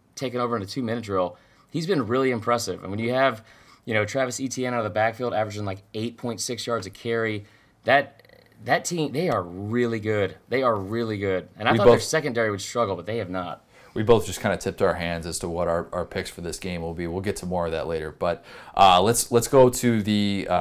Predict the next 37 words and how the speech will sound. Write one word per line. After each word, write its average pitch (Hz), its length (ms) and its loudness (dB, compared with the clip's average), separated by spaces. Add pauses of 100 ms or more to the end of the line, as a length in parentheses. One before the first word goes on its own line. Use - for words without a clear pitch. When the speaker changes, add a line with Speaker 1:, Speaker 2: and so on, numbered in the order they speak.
Speaker 2:
Arkansas-Mizzou 98 840 0
game 92 300 -4
that 87 220 -2
will 87 140 -6
be 87 320 -4
Friday. 101 880 4 (380)
Um, 87 560 2 (220)
how - 200 0
many 143 120 2
references 110 540 0
are 95 60 -2
we 92 120 -2
gonna 92 160 -2
get 92 180 -2
to 87 280 -6
Cameron 98 380 -2
Curl 98 440 8
<laughs> - 40 -10
and - 180 0
Ryan 123 400 6
Pulley? 110 360 4
Their 107 160 4
suspensions 135 720 0
for 98 400 6 (200)
fraternizing 101 880 4
with 90 140 -2
members 113 420 2
of 101 80 -4
the 95 60 -2
Mississippi 117 460 -4
State 120 420 0 (120)
dance 110 460 -2
team 85 380 -8
before 95 600 2 (260)
Saturday's 98 600 4
game. 95 480 -2
Um, 85 440 4